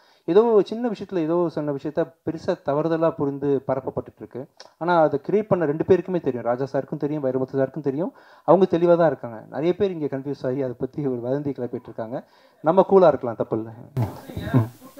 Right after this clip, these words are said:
ம். அஹ், வழக்கமா என்ன ஒருத்தர் கேட்பாரு, அவர் நீங்க தானா? ஆக்சுவலா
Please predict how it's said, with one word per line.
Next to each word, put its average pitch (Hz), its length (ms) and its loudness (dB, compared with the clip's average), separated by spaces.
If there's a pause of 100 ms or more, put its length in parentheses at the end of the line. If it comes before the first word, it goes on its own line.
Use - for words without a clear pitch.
(1400)
ம். 110 160 -4 (3000)
அஹ், 139 560 0 (2000)
வழக்கமா 202 460 6
என்ன 165 180 2
ஒருத்தர் 147 360 -2
கேட்பாரு, 165 280 4
அவர் 131 200 6
நீங்க 151 200 2
தானா? 135 200 2
ஆக்சுவலா 120 340 -4